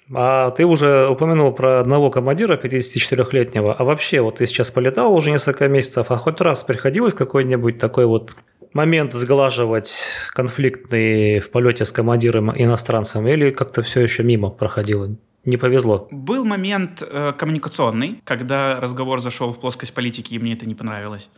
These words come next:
Speaker 2: Но я считаю, что это просто из области C R M, и раз-два вы уже разговариваете на другую тему. Быстренько ее переключили, все, то есть, э, главное, я просто даже не пытаюсь углубляться, потому что здесь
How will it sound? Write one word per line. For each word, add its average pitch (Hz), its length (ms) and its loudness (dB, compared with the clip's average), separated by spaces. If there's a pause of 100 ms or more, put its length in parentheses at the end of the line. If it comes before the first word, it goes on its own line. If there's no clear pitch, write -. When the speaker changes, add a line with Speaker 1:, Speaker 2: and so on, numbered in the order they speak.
(120)
Speaker 2:
Но 135 540 -4
я 139 140 -2
считаю, 139 260 -2
что - 180 -6
это 117 160 -4
просто 123 300 -6
из 113 80 -6
области 120 340 -6
C - 140 -10
R 170 60 0
M, 202 200 -2
и 127 280 -6 (100)
раз-два 127 540 -4
вы 117 180 -6
уже 131 200 -6
разговариваете 120 500 -4
на 120 80 -6
другую 113 240 -8
тему. 104 280 -14 (460)
Быстренько 113 400 -8
ее 110 80 -8
переключили, 180 600 -8
все, 170 300 -4
то 160 80 -8
есть, - 260 -12
э, - 40 -16 (260)
главное, 147 380 0
я 147 160 0
просто 147 280 -8
даже 135 220 0
не 147 140 0
пытаюсь 120 320 -4
углубляться, 170 440 -6
потому 151 200 -4
что 147 160 -8
здесь 135 200 -8